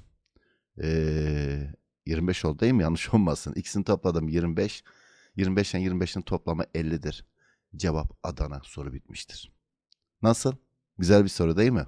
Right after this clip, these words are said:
Vallahi güzel bir soru. Dik koordinat düzleminde y ekseni üzerinde kesişen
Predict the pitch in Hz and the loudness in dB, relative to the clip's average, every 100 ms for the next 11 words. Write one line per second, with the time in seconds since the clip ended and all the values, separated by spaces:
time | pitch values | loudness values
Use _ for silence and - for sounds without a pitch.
0 | - 71 64 69 67 76 62 - 58 - | -4 -4 -2 -6 -4 -4 -4 -8 -10 -10
1 | - _ _ _ _ _ _ _ _ _ | -20 _ _ _ _ _ _ _ _ _
2 | _ _ _ _ _ _ _ _ _ _ | _ _ _ _ _ _ _ _ _ _
3 | _ _ - 95 127 - - 113 110 120 | _ _ -6 -2 -2 -2 2 4 4 0
4 | 127 104 101 104 101 98 90 76 113 120 | -2 -4 0 0 0 0 -2 2 2 2
5 | - 107 104 101 92 85 80 - - 85 | 0 -2 -2 -2 -4 -2 -6 -2 -2 -2
6 | - - 80 | -4 -2 -2